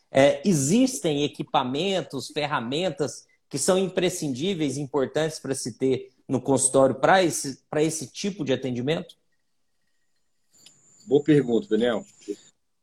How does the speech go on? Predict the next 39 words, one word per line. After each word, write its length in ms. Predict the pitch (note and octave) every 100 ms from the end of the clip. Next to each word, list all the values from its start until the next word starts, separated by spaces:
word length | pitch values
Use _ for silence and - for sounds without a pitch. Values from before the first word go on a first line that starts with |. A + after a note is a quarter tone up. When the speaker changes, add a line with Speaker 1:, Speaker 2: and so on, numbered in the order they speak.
| _
Speaker 2:
Muitas 280 | G3 G3+ E3+
vezes, 420 | D#3+ F#3+ C3+ A2+ - - _ _ _ _
o 100 | C#3+
aluno 460 | C3+ C#3 E3+ C3 G2+ _ _
de 160 | - -
especialização, 760 | - B2+ A#2+ G#2+ G2 C#3 C#3 A#2
ele 140 | A#2
tem 220 | - D#3
aquela 200 | D#3 D#3+
preocupação 640 | D#3 E3 - C3+ - D3
no 80 | -
começo 240 | C3+ C3+ C3
do 80 | D#4
curso 220 | C#3+ C#3
de 80 | -
quer 200 | D3+ C#3
comprar 460 | - B2+ B2 A2+ C3+
isso, 100 | C3
quer 140 | C3+
comprar 280 | C3 - G2
aquilo, 340 | - - C#3
o 20 | C3
que 80 |
que 80 | F3+
é 40 | F#3
importante, 680 | D3+ - - E3+ D#3+ -
o 140 | D#3 E3+
que 40 |
que 60 | -
eu 40 |
preciso, 280 | D3 D3+ D#3+ D#3+
ah, 120 | F3
eu 80 | -
preciso 300 | D3+ D#3+ C#3+
ter 140 | E3
um 60 | D#3
raio-x 420 | C#3 C3 C#3 C3+
A, 160 | D#3
B, 180 | - D3